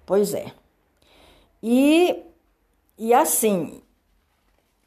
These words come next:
como aqui chegou essa história, eu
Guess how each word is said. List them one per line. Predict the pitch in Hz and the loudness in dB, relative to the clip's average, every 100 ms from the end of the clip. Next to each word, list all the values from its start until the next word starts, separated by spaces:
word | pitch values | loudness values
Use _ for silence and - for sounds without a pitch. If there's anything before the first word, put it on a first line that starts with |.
| _ _ _ _ _ _ _ _ _ _ _ | _ _ _ _ _ _ _ _ _ _ _
como | 269 285 339 370 381 370 - | 4 6 4 2 0 -2 -2
aqui | - 233 - 233 220 | -4 -4 -4 -6 -4
chegou | 220 - 202 196 185 170 170 | -4 -2 -2 0 0 2 2
essa | 233 254 285 | 0 0 -2
história, | 226 - - 165 151 139 127 110 - _ _ _ _ _ _ _ _ _ _ _ _ _ | -2 -4 -8 -2 -2 -2 -4 -8 -12 _ _ _ _ _ _ _ _ _ _ _ _ _
eu | - 165 165 160 156 147 - | -8 -4 -2 -2 -4 -6 -10